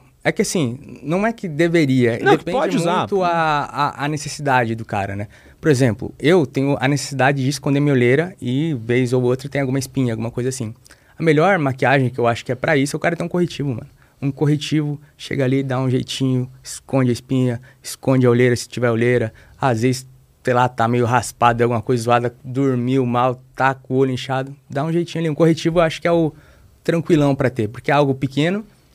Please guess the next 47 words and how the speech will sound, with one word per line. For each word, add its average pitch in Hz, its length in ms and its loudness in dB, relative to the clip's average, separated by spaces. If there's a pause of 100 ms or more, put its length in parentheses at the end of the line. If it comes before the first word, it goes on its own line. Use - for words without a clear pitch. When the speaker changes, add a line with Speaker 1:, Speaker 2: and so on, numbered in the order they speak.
Speaker 1:
leva 117 280 2
onde 120 140 -4
quiser, 135 260 2
quiser 117 200 0
ter - 80 -8
uma 117 100 -4
necessaire, 117 420 -6
leva 113 180 -2
ali. 135 280 0 (360)
E - 40 -12
não, 202 80 -2
não 208 320 2
dá 214 120 2
muito 208 200 0
trabalho. 117 460 0
Você - 120 -6
não 143 60 0
precisa - 140 -4
criar 151 300 0
uma, 135 440 0 (300)
uma 120 160 -6
base 120 400 -6
gigante 117 380 -6
no 120 60 -6
rosto, 127 160 -2
porque, 185 100 0
pô, 165 240 0 (340)
mulherada, 127 400 0
quando 131 100 0
a - 20 2
gente 127 160 -2
vê 135 80 0
aquelas 131 240 -2
maquiagens 117 540 -2
zona, 147 300 2
tipo, 113 260 -12 (140)
pô, 143 120 0
faz 120 360 0
realmente 151 400 0
uma, 196 560 0
né, 139 240 -2
Speaker 2:
Aham. 113 240 2
Speaker 1:
uma 165 120 2
massa 143 460 0
no 117 80 -2
rosto, 117 340 -4
né? 117 80 -12